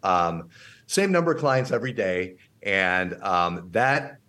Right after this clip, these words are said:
that is my little insurance policy that I'm gonna make it through the day and be as present and available and, and alert for my last client as I was for my first. Tuesdays, I noticed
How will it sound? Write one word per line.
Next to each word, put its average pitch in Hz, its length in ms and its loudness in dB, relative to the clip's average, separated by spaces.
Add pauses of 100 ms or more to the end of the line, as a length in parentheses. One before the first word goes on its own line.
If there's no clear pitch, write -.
(160)
that 120 240 2
is 135 120 0
my 110 200 0
little 131 440 -4
insurance 131 520 -2
policy 107 440 0
that 95 160 0
I'm 107 80 -2
gonna 107 160 -2
make 117 360 -2
it 135 180 -6
through 120 220 -4
the 110 100 0
day 95 560 0 (180)
and 95 160 -6
be 101 160 0
as 92 120 -2
present 143 420 -2
and 117 100 2
available 110 460 0
and, 92 400 -8
and 92 300 -2
alert 107 560 -2 (320)
for 120 100 2
my 101 160 2
last 131 400 0
client 120 300 0
as 98 80 -6
I 95 100 0
was 92 220 -2
for 87 100 -10
my 80 100 -4
first. - 380 -16 (800)
Tuesdays, 120 640 2
I 104 160 0
noticed 107 460 2